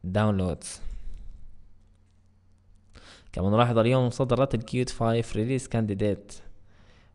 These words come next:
وسنتحدث عن الكيوت فايف بعد قليل. آه،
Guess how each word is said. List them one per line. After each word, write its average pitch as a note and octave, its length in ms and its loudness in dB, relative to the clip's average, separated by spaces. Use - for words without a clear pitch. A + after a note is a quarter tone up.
وسنتحدث - 1500 -4
عن G2 120 0
الكيوت G#2+ 260 -4
فايف A#2+ 460 -4
بعد - 160 -6
قليل. A2+ 480 -6
آه، A2 800 4